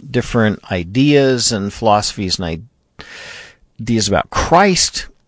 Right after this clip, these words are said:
within the Christian community at the time, but there was only one real Christian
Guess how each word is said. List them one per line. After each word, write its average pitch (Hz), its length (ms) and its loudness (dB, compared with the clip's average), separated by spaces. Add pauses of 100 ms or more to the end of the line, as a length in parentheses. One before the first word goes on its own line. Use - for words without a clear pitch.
within 110 380 -4
the 95 60 -4
Christian 101 520 -4
community 101 480 -2
at 92 120 -6
the 87 100 -6
time, 90 260 -4
but - 140 -10
there 110 140 0
was 110 140 -2
only 110 220 0
one 101 460 -2
real 95 320 0
Christian 85 760 -4